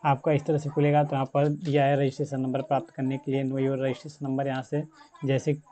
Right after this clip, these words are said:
दबाएंगे उसके बाद इस तरह से रजिस्ट्रेशन नंबर यहाँ से प्राप्त कर पाएंगे। लेकिन उसके लिए आपको मोबाइल नंबर डालना जो उसमें पड़ा है, या फिर आधार नंबर भी डाल सकते हैं जो उसमें आधार नंबर पड़ा है, और आधार नंबर में जो मोबाइल होगा उस पर ओटीपी आ जाएगा।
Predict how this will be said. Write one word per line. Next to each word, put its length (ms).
दबाएंगे 520
उसके 220
बाद 80
इस 120
तरह 140
से 120
रजिस्ट्रेशन 460
नंबर 320
यहाँ 200
से 140
प्राप्त 280
कर 140
पाएंगे। 320
लेकिन 240
उसके 200
लिए 120
आपको 220
मोबाइल 300
नंबर 220
डालना 300
जो 160
उसमें 220
पड़ा 220
है, 180
या 160
फिर 140
आधार 220
नंबर 300
भी 100
डाल 180
सकते 260
हैं 60
जो 100
उसमें 220
आधार 160
नंबर 260
पड़ा 200
है, 140
और 100
आधार 240
नंबर 240
में 160
जो 80
मोबाइल 320
होगा 160
उस 120
पर 140
ओटीपी 420
आ 120
जाएगा। 360